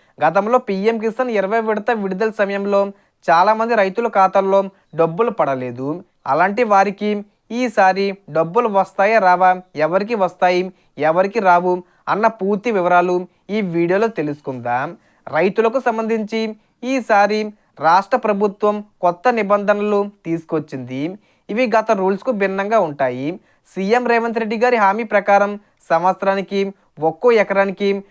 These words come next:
పన్నెండు వేల రూపాయల చొప్పున కనీసం పది సెంట్ల నుంచి గరిష్టంగా పది ఎకరాల లోపు భూమున్న రైతులందరికీ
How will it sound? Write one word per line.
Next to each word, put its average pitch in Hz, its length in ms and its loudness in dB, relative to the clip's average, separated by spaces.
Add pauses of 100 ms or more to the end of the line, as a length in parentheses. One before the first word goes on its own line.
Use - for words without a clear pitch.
(240)
పన్నెండు 226 340 2
వేల 233 160 2
రూపాయల 220 280 -2
చొప్పున 190 340 -2 (340)
కనీసం 175 480 0 (400)
పది 214 280 2
సెంట్ల 190 360 -2
నుంచి 190 240 -4 (300)
గరిష్టంగా 175 580 0 (440)
పది 220 240 2
ఎకరాల 214 340 2
లోపు 185 220 -2 (500)
భూమున్న 180 420 0 (360)
రైతులందరికీ 185 760 -2